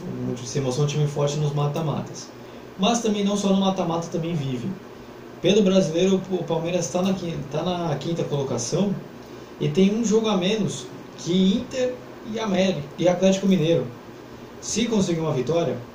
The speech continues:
passo, chega na mesma pontuação do Inter, é, pode até passar se conseguir uma vit-, um, uma vitória interessante por três gols ou mais de diferença,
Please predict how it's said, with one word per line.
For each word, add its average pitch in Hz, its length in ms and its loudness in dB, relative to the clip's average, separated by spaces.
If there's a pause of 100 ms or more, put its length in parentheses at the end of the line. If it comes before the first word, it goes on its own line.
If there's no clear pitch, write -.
(100)
passo, 190 460 0 (320)
chega 226 300 2
na 180 100 2
mesma 202 240 2
pontuação 160 440 0
do 123 120 0
Inter, 180 240 -2 (680)
é, 135 380 2
pode 165 220 4
até 185 200 4
passar 196 360 4
se 190 140 4
conseguir 147 320 0
uma 151 140 2
vit-, 131 220 -4
um, 120 280 -2 (440)
uma 123 140 0
vitória 127 380 2
interessante 135 640 2
por 120 160 -6
três 139 300 2
gols 127 320 2
ou 120 80 0
mais 123 260 -2
de 120 60 -4
diferença, 110 580 -4